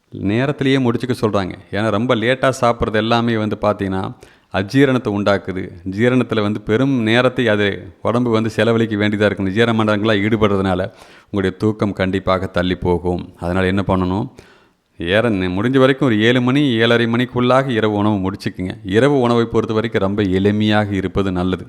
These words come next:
மிக எளிமையான உணவு. அது ஏதோ ஒரு பழங்கள் கூட சாப்பிட்டு நீங்க இரவு உணவு தூங்க போயிட்டீங்கன்னா நல்லது.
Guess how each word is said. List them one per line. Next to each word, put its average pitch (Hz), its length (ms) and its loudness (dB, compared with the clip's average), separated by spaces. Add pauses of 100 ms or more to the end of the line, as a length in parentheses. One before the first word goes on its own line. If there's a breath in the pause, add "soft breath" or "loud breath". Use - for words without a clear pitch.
மிக 101 300 -4
எளிமையான 139 600 0
உணவு. 95 300 -2 (600 loud breath)
அது 101 140 -2
ஏதோ 104 100 4
ஒரு 113 140 2
பழங்கள் 110 380 2
கூட 113 180 0
சாப்பிட்டு 104 460 -2
நீங்க 101 240 -2
இரவு 98 320 0
உணவு 95 240 -2
தூங்க 95 300 -2
போயிட்டீங்கன்னா 92 340 -2
நல்லது. 87 420 -6